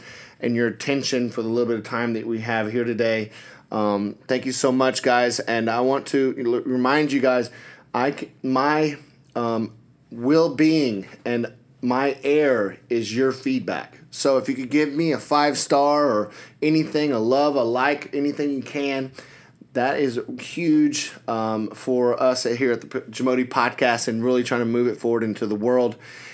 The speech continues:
And as I always say, guys, and I will always repeat this and preach this for the rest of my life, remember,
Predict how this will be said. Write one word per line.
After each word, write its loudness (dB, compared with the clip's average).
And 0
as -2
I 6
always 4
say, 2
guys, 2
and 0
I 2
will 4
always 2
repeat -4
this 0
and -4
preach -2
this -2
for -8
the -2
rest 0
of -2
my 0
life, -2
remember, 0